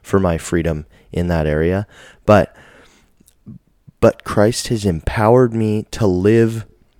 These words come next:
free of that. And obviously we can choose to sin, and if we're not careful,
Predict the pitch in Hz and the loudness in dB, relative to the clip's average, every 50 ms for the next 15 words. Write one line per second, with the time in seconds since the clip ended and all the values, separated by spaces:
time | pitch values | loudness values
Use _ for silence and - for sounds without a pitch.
0 | _ _ _ _ - - - - - 123 120 123 123 107 90 82 - - - 92 | _ _ _ _ -12 -12 -8 -2 2 4 4 4 2 0 -2 -4 -4 -2 -2 -2
1 | 87 78 - - 82 78 76 - - - - - - _ - - - _ _ - | -2 -2 -4 -4 -4 -4 -6 -8 -12 -16 -20 -20 -20 _ -20 -20 -20 _ _ -20
2 | - - _ - - - - - - - - 131 135 143 139 147 143 120 - - | -20 -20 _ -20 -20 -20 -20 -20 -18 -6 -2 2 4 4 6 6 4 2 2 0
3 | 107 104 101 110 - - 120 110 - - - - 120 120 117 - - - 90 - | -2 -2 -2 -2 0 0 -2 -2 -2 -4 -2 0 0 0 -2 -4 -6 -6 -6 -6
4 | - - 98 101 110 117 107 98 95 95 92 - - 90 95 101 104 98 - - | -4 -2 0 2 2 2 0 0 0 -2 -2 -2 -2 -2 2 2 2 2 0 -2
5 | - - - 113 117 123 - - 78 76 85 - | -4 0 2 4 2 2 2 -2 -2 -2 -4 -6